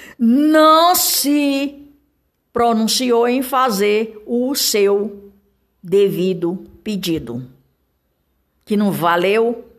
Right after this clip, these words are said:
nada. Isso significa que o Bolsonaro ganhou mais ponto.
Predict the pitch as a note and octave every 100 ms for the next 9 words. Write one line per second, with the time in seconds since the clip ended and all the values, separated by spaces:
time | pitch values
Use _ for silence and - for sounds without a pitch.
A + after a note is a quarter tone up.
0 | _ C#3 D#3+ F#3 G3+ G3+ D3+ C#3+ - -
1 | - A#3 C#4 - C#4+ B3 D4 D4+ C#4+ A#3
2 | A3+ A3 B3 B3 - - - C#4 A#3+ C4
3 | C4+ B3+ G#3 G3 G3+ A3 G#3+ F3+ F#3 G#3
4 | - G3 E3+ C#3 - C3+